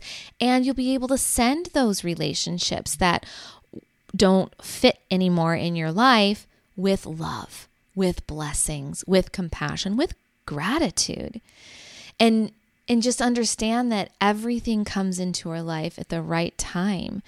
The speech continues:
So I say this a lot, but I really find it useful, and that is, wherever you are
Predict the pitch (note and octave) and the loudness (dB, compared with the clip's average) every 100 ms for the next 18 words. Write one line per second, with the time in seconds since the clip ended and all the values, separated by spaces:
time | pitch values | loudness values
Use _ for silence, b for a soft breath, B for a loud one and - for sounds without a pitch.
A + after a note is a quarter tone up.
0 | B B B - G#3 G3+ G3+ G3 - B3+ | B B B 0 4 4 4 2 4 4
1 | A#3+ A3+ F#3 F3+ F3 E3 F#3 F3+ F3 F3+ | 6 4 4 4 2 2 2 2 2 0
2 | G#3 A#3 A3+ G3 E3+ E3 - - E3+ F3 | 6 8 10 8 4 0 -4 -2 0 0
3 | E3+ - _ - F3 G3 - - E3+ E3+ | -2 -4 _ -8 -2 0 -2 -4 -4 -2
4 | E3 F3+ F3+ F3+ F#3 F3+ - B B B | -4 0 2 2 2 0 -4 B B B
5 | B G#3 A3 - A3 C4 C#4+ A#3 A3 A3 | B 6 6 6 2 2 0 2 0 0
6 | - F#3 F#3 F3 - | 0 0 0 -4 -10